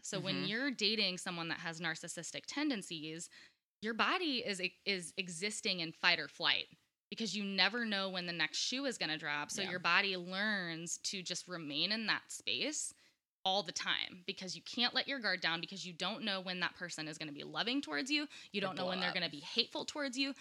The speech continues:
Speaker 1: You don't know when they're gonna ice you out. So you're
Speaker 2: Mm.
Speaker 1: on edge all the time. You have to, and, and you needed to do that. Your body did that so it could protect itself. But what's happening now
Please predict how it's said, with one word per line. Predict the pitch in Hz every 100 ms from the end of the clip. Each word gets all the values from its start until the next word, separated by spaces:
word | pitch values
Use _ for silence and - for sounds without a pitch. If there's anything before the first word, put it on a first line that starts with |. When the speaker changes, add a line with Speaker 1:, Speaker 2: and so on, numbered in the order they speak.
| - -
Speaker 1:
You | 202
don't | 190
know | 185
when | 175
they're | 156
gonna | 160 -
ice | 156 156
you | 165 160
out. | 208 277 - - 156
So | 147
you're | 208 185
Speaker 2:
Mm. | 180
Speaker 1:
on | 180 180
edge | 160 165
all | 160
the | 151
time. | - 143 76 - 180 - _
You | 185
have | 185 170
to, | 202 180 - - 220
and, | 233 220
and | 254 262
you |
needed | 254 240 269 277 180
to | 175
do | 156
that. | 120 90 -
Your | 175
body | 170 196 233
did | 208 220 196
that | 170 -
so | 180 170
it | -
could | 185
protect | 185 - 294 -
itself. | - - - - - - _
But | 180
what's | 202
happening | 247 214 214 175 175
now | 269 381 220 190